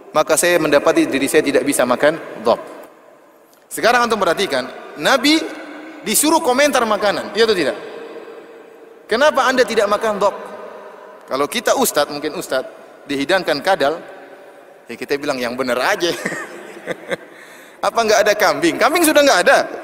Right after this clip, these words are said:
Nggak ada yang bisa ditangkap kambingnya. Ayam sudah nggak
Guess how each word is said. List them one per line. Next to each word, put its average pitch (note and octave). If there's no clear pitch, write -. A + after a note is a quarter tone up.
Nggak G3
ada C4
yang C4+
bisa B3+
ditangkap C4+
kambingnya. G#3+
Ayam C4+
sudah B3
nggak A3+